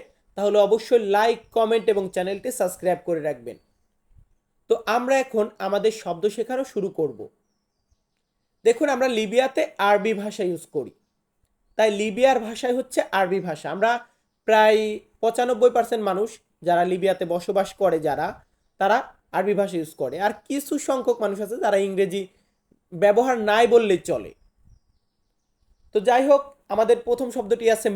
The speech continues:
মিতা। মিতা মানে হচ্ছে কখন। কখন এটাকে আরবিতে বলা হয় মিতা। পরবর্তীতে আছে কেমন, এটাকে বলা হয় কেইফ।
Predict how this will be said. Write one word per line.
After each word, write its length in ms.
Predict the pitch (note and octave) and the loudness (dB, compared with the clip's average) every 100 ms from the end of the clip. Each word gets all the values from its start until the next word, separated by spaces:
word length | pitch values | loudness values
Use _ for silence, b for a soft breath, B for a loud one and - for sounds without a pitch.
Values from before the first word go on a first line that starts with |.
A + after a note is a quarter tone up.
| G3 | -2
মিতা। 360 | A#3 B3 - C#3+ | -4 -4 -2 -4
মিতা 320 | D3 G3 A#3+ | -4 -4 -2
মানে 180 | G#3+ G#3+ | 0 0
হচ্ছে 260 | A#3 A#3+ C#4+ - | -2 -6 -10 0
কখন। 440 | B3 A#3 - E3+ B2 _ _ _ _ _ _ _ _ _ _ _ - | 2 2 0 -2 -2 _ _ _ _ _ _ _ _ _ _ _ 2
কখন 460 | A#3 B3 - A#3+ B3 - | 2 2 4 6 4 -2
এটাকে 320 | - G3+ G3+ G3 | -4 -2 0 0
আরবিতে 320 | F3 F3+ F3+ | 0 -2 -2
বলা 180 | G#3 G3 | 0 2
হয় 200 | G#3+ A#3+ G#3+ | 2 0 0
মিতা। 420 | B3 B3+ - E3 G#2+ - _ _ _ _ _ _ _ _ _ _ _ _ _ _ | -2 -4 -4 -6 -6 -16 _ _ _ _ _ _ _ _ _ _ _ _ _ _
পরবর্তীতে 560 | G#3+ B3 C4+ C#4 C4+ A#3 | 2 4 4 0 -2 -2
আছে 160 | A3+ A#3 - - | -2 -4 -4 2
কেমন, 360 | C4 B3+ G3+ C#3+ - - | 4 4 2 -2 -12 -14
এটাকে 240 | F3+ G#3+ G#3+ | -10 -6 0
বলা 120 | A3 | 2
হয় 140 | A#3 G#3 - | 0 -2 4
কেইফ। 320 | B3 B3+ A3 | 4 4 -2